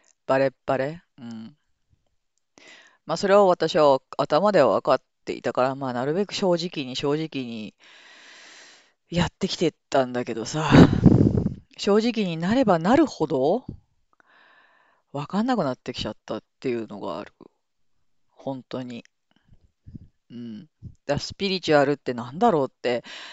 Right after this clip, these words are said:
まあ、今年の途中ぐらいから私もポツポツ言ってたけど、なんかもう本当にスピリチュアルがちょっと分かんなくなってきたっていうかね。じゃあ現実なのかって言ったら、そう、そうでもないんですよ。どっちも幻想、人間の考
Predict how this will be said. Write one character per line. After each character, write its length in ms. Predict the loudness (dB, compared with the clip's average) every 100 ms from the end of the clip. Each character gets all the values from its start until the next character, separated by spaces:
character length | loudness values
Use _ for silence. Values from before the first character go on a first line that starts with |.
| -20 -20 -20 _ _
ま 220 | -6 -4 -4
あ、 40 |
今 160 | -6 -8
年 160 | -8 -8
の 100 | -8
途 100 | -4
中 200 | -2 2
ぐ 100 | 2
ら 100 | 2
い 60 |
か 100 | 0
ら 220 | -2 -2
私 400 | -4 -8 -8 -8
も 100 | -10
ポ 160 | -8 -8
ツ 100 | -8
ポ 120 | -12
ツ 140 | -12 -10
言 80 | -10
っ 20 |
て 140 | -8
た 80 | -8
け 80 | -6
ど、 80 | -6
な 100 | -6
ん 40 |
か 60 | -4
も 120 | -4
う 20 |
本 140 | -4 -2
当 60 |
に 80 | -2
ス 100 | -4
ピ 200 | -6 -4
リ 40 |
チ 80 | 0
ュ 60 | 0
ア 20 |
ル 60 | 2
が 100 | -2
ち 80 |
ょ 40 | -2
っ 20 |
と 80 | -2
分 120 | -2
か 80 | -2
ん 60 | -4
な 120 | -6
く 80 | -6
な 80 |
っ 60 | -8 _ -12
て 100 | -12
き 80 |
た 100 | -10
っ 60 | -10 _
て 80 | -10
い 60 | -8
う 120 | -8
か 160 | -8 -8
ね。 300 | -6 -8 -12 _ _ _ _ -20 -20 -20 -20 _ _ _ _ _ _ _
じ 140 | 2 6
ゃ 40 |
あ 20 |
現 260 | 6 2 -2
実 420 | -4 0 0 2
な 120 | 2
の 120 | 0
か 140 | 0 -2
っ 40 |
て 60 | -2 -6
言 100 | 0
っ 20 |
た 140 | 4
ら、 80 | 4
そ 200 | 2 -2
う、 60 | 0
そ 180 | 2
う 40 | 2
で 80 | 0
も 120 | -4
な 120 | -6
い 80 | -6
ん 20 |
で 80 | -8
す 100 | -6
よ。 80 | -4
ど 120 | -6
っ 40 |
ち 140 | -6 -6
も 120 | -4
幻 300 | -4 -4 -8
想、 300 | -8 -6 -6
人 280 | -10 -8 -4
間 180 | -4
の 100 | -4
考 340 | -8 -6 -6